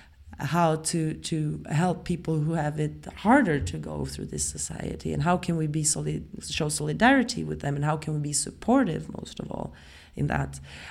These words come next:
I was very lucky in that I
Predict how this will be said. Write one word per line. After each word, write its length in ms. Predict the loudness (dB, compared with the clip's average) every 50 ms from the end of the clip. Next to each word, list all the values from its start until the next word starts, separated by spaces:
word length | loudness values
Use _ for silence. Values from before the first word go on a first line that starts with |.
| 2
I 200 | 6 8 8 10
was 280 | 10 10 8 6 4 2
very 360 | 2 4 4 4 6 4 4
lucky 580 | 4 8 8 8 8 6 4 2 2 4 4 4
in 160 | 2 2 2
that 220 | 2 2 2 2 2
I 400 | 2 4 4 4 2 0 0